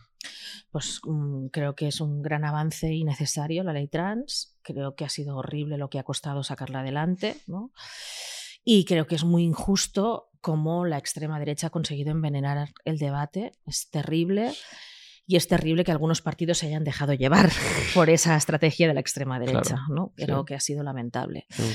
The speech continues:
Speaker 1: Entonces, y creo que siempre hay que seguir avanzando, o sea, hay que seguir avanzando,
Speaker 2: Que seguro que hay
Speaker 1: defendiendo.
Speaker 2: cosas que mejorar, Samantha me decía, hay cosas que mejorar, pero es
Speaker 1: Siempre.
Speaker 2: un paso y de ahí
Speaker 1: Es
Speaker 2: nos
Speaker 1: un paso
Speaker 2: sentamos y
Speaker 1: seguro,
Speaker 2: bien.
Speaker 1: ¿no? Y con Jede también, yo lo he comentado. ¿Hay,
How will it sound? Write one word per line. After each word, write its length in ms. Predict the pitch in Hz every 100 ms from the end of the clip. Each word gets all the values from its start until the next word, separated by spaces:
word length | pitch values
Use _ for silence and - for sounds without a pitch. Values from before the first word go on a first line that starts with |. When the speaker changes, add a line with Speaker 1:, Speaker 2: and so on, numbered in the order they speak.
| 127 - - - - -
Speaker 1:
Entonces, 600 | 165 160 - 165 156 -
y 80 | -
creo 200 | 170 190
que 100 | -
siempre 260 | 202 190
hay 60 | 226
que 100 | 190
seguir 260 | 170 160 190
avanzando, 640 | 185 151 - 180 170 143
o 40 |
sea, 160 | 139 143
hay 80 | 151
que 100 | 165
seguir 220 | 180 175
avanzando, 640 | 170 165 170 190 214 233
Speaker 2:
Que 240 | 196 - 123
seguro 260 | 120 123
que 80 | 123
hay 40 |
Speaker 1:
defendiendo. 40 | 120
Speaker 2:
cosas 240 | 120 117
que 80 | 120
mejorar, 400 | 110 - 110 123
Samantha 340 | 110 110 110 110
me 120 | 104
decía, 300 | 101 120 107
hay 80 | 113
cosas 260 | 135 147
que 80 | -
mejorar, 420 | 117 - 107 117 170
pero 140 | 127 113
es 80 |
Speaker 1:
Siempre. 140 | 135 120
Speaker 2:
un 20 |
paso 320 | - 131 - 156
y 80 | 120
de 80 | 113
ahí 200 | 120 151 151
Speaker 1:
Es 100 | -
Speaker 2:
nos 100 | 110
Speaker 1:
un 140 | 104
paso 160 | 104 110
Speaker 2:
sentamos 200 | 147 165
y 20 |
Speaker 1:
seguro, 380 | 196 160 165 175
Speaker 2:
bien. 100 | -
Speaker 1:
¿no? 80 | 185
Y 60 |
con 160 | 180 143
Jede 240 | 147 165 202
también, 360 | 208 156 160
yo 60 | 202
lo 80 | 151
he 40 |
comentado. 600 | 160 160 143 147 175 165 - - - - - _ -
¿Hay, 160 | 185